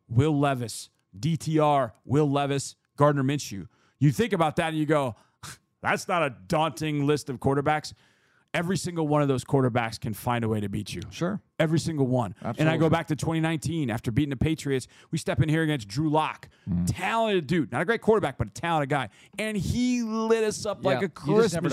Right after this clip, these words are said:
Speaker 2: know.
Speaker 1: tree. You just never know.
Speaker 2: Well, one thing I said about the Cardinal game was you gotta make the game Prater-proof,
Speaker 1: Yes.
Speaker 2: right?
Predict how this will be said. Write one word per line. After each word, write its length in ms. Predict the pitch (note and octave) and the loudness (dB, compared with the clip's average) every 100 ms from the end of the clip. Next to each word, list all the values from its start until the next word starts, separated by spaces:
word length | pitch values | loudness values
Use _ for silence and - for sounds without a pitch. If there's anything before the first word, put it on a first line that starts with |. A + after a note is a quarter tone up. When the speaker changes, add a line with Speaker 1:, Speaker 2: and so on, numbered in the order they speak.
| A#2 | -2
Speaker 2:
know. 20 | |
Speaker 1:
tree. 220 | A2 G2 - - _ | -4 -6 -10 -20 _
You 80 | G3 | -2
just 180 | G#3+ - | -2 -4
never 240 | G3 F#3 | -6 -2
know. 380 | F#3+ A3 F3+ F2+ | 0 0 -2 -4
Speaker 2:
Well, 160 | D3+ D3 | -2 -2
one 160 | F#3 | -2
thing 140 | F#3+ E3+ | -2 -2
I 80 | C#3+ | -4
said 220 | D#3+ C#3+ | -2 -2
about 260 | C3 B2+ | -2 -2
the 80 | A#2+ | -4
Cardinal 400 | - D#3 E3+ B2+ | -2 -2 0 -2
game 340 | G2+ A2+ A2+ A2 | -2 -2 0 0
was 300 | G#2 F#2+ - | -2 -2 -4
you 120 | C#3 | 0
gotta 180 | E3 C#3+ | 2 2
make 160 | B2+ A2+ | 0 -2
the 80 | |
game 220 | A#2 A#2 G2+ | -2 -2 -4
Prater-proof, 840 | - C#3+ C3+ - F#2+ E2 - - - | -4 -4 -4 -6 -6 -8 -10 -16 -6
Speaker 1:
Yes. 180 | A#2+ | -2
Speaker 2:
right? 220 | A2 B2 | 0 -2